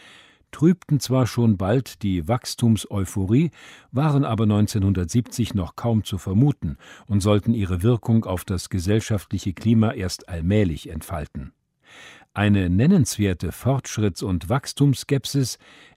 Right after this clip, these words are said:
entwickelte sich in den westlichen Ländern jedenfalls erst zum Ende des siebziger Jahrzehnts.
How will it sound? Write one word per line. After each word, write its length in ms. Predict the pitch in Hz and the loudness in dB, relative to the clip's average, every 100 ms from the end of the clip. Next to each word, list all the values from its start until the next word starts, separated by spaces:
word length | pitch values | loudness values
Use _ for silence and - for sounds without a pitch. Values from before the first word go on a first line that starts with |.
| _ | _
entwickelte 520 | 127 117 165 175 156 | 0 2 0 0 0
sich 220 | 120 135 135 | 0 0 2
in 100 | 131 | 4
den 180 | 113 | 4
westlichen 540 | 107 117 - 117 107 98 | 2 0 0 0 2 4
Ländern 340 | 101 110 104 | 4 4 4
jedenfalls 560 | 95 95 95 95 87 - | 2 0 -2 -4 -6 -6
erst 380 | - 95 - - | -6 -4 -6 -4
zum 200 | 95 104 | -4 -2
Ende 340 | 107 101 82 | 0 2 0
des 240 | 76 82 - | -4 -8 -4
siebziger 480 | 98 - - 82 80 | -4 -4 -8 -8 -8
Jahrzehnts. 800 | 76 78 - 85 65 - - | -10 -10 -8 -8 -8 -14 -16